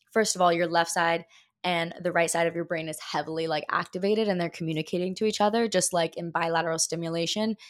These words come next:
It's activating the right side, the left side, the right side, the left side. So your brain is just coming up with such better solutions because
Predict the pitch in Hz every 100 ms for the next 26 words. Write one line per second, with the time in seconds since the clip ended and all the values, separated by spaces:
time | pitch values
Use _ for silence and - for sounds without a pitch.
0 | - _ - 196 - - 175 170 180 175
1 | 170 170 170 160 180 180 175 165 165 170
2 | 165 165 165 165 165 170 175 165 165 165
3 | - 175 170 - - - - 208 185 165
4 | 190 185 202 202 190 - - 180 180 170
5 | - 180 180 175 - _ 170 160 170 -
6 | 165 165 165 165 170 170 175 165 165